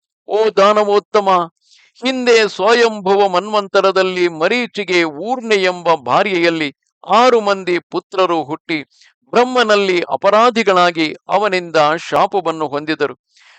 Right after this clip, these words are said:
ಆ ಶಾಪ ಕಾರಣವನ್ನು ತಿಳಿಸುವೆನು ಕೇಳು. ಬ್ರಹ್ಮನು ಹಿಂದೆ ತನ್ನ ಮಗಳಾದ ಸರಸ್ವತಿಯಲ್ಲಿ ಮೋಹಗೊಂಡು ಅವಳೊಡನೆ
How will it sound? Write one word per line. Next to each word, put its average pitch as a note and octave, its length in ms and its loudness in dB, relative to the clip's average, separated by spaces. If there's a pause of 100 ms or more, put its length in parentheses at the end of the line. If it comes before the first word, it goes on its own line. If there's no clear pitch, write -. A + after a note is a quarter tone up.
(140)
ಆ F3 120 2 (180)
ಶಾಪ G3+ 400 0 (140)
ಕಾರಣವನ್ನು D#3+ 720 0 (140)
ತಿಳಿಸುವೆನು D#3 640 -6
ಕೇಳು. C#3 320 0 (640)
ಬ್ರಹ್ಮನು A#3 540 0 (100)
ಹಿಂದೆ G3 460 -2 (120)
ತನ್ನ G3 280 0
ಮಗಳಾದ F#3 600 2
ಸರಸ್ವತಿಯಲ್ಲಿ F3+ 920 -2
ಮೋಹಗೊಂಡು E3 680 -4 (340)
ಅವಳೊಡನೆ F#3+ 580 2